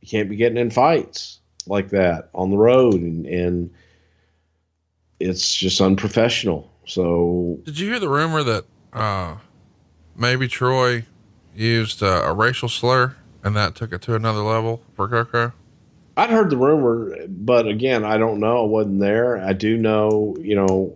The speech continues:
Speaker 1: from the consistent was the story of just Jimmy bragging about how tough he was and constantly putting the business down.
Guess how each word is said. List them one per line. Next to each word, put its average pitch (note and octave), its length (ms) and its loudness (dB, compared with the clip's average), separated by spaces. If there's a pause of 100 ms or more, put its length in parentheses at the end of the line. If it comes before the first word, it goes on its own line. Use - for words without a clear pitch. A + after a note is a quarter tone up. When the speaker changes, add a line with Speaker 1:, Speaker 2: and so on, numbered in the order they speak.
(120)
Speaker 1:
from F#2+ 680 0 (540)
the F#2+ 280 0
consistent G#2+ 800 0
was G2+ 300 2
the F#2+ 80 -8
story G2+ 400 2
of F#2+ 60 0
just G2 260 -4
Jimmy G2+ 420 2 (200)
bragging G2+ 340 2
about G2 240 2
how F#2+ 140 2
tough A2 280 -2
he F2+ 120 0
was F#2 440 2
and F2 200 -6 (480)
constantly G2 580 0
putting F#2+ 360 0
the F2 60 -2
business F#2+ 440 0
down. F2 420 -4